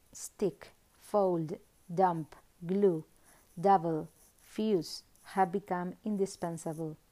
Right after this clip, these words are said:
Each element performs its task in negotiated isolate, isolation. Where once detailing suggested the coming together, possibly forever,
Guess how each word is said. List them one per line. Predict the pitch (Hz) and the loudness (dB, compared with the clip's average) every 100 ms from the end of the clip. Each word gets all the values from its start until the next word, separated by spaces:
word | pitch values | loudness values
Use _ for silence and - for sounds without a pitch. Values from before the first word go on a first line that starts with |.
| _ _ _ _ _ _ _ - | _ _ _ _ _ _ _ -10
Each | 226 247 - - - | -4 -4 -4 -10 0
element | 208 196 180 165 160 | 2 2 -2 -6 -6
performs | - 175 - 196 185 185 - - | -6 -6 -4 -4 -2 -4 -10 -8
its | 180 - - | -8 -8 -4
task | 180 202 233 - - _ _ _ - | -2 -2 -6 -14 -20 _ _ _ -6
in | 196 196 | -2 0
negotiated | 202 202 214 214 196 180 180 175 - | 0 0 -2 0 0 0 0 -4 -4
isolate, | 190 180 180 170 175 170 - _ 196 | -4 -4 -4 -4 -4 -6 -16 _ -2
isolation. | 190 196 185 170 170 - 185 170 _ _ _ _ _ - - - - - | -2 -2 -2 -2 -4 -8 -10 -12 _ _ _ _ _ -20 -20 -20 -20 -4
Where | 185 202 196 | 4 8 8
once | 180 208 226 254 - - - | 8 6 4 0 -4 -12 -8
detailing | 180 233 240 233 233 240 233 | -4 -2 0 0 0 0 -2
suggested | 226 185 196 196 - - 165 160 - | -4 -4 -2 -2 -4 -4 -4 -4 -6
the | 180 | -4
coming | 196 220 220 214 | -2 -2 0 -2
together, | 208 185 208 175 165 160 _ _ | -4 0 0 0 -2 -4 _ _
possibly | 220 226 202 165 170 | 0 0 -2 -4 -4
forever, | - 175 190 165 165 | -4 0 0 0 -4